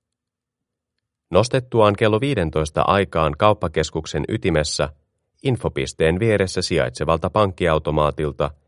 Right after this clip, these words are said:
yhteensä tuhatviisisataa markkaa,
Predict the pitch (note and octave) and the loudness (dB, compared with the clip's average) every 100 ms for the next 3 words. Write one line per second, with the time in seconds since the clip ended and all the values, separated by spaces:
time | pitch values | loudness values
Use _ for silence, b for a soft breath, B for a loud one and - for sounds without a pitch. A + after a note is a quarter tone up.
0 | _ _ _ B2 A#2+ C#2+ C#2 - - G2 | _ _ _ -4 -2 -2 -2 -4 -4 -2
1 | F2+ B2 A2 D#2+ D#2+ C#2 C2+ C#2+ G2+ F#2 | -2 -2 -4 -4 -6 -2 0 2 0 -2
2 | - E2+ D#2+ | -4 0 0